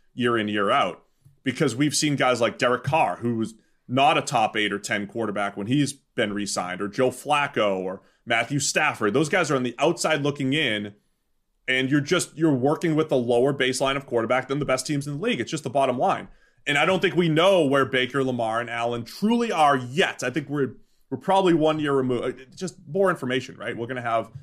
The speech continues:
one more year of information if they're truly a top six, a top five, a top eight quarterback, like, in that range where they're the guy. Because, again, we've seen Goff, we've seen Wentz already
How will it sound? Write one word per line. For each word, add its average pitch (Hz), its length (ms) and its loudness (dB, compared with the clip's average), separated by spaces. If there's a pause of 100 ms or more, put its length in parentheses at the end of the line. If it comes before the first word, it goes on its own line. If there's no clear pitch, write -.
(160)
one 147 320 0
more 156 180 2
year 131 220 2
of 117 100 -2
information 110 540 -8
if 101 120 -14
they're 123 220 0
truly 120 840 -2 (640)
a 113 60 -6
top 117 320 -2
six, - 460 -4
a 110 80 -8
top - 260 -4
five, - 380 -10
a 107 60 -14
top 120 340 -2
eight 117 220 -6
quarterback, 107 420 -6
like, - 240 -18
in 143 300 0
that 127 300 0
range 107 520 -4 (480)
where 120 220 2
they're 117 260 2
the 117 100 0
guy. 104 460 -2 (360)
Because, 127 240 -2
again, 143 240 2
we've 120 160 -2
seen 131 240 0
Goff, 120 380 2
we've 123 160 0
seen 123 240 -2
Wentz 139 300 0
already 117 640 0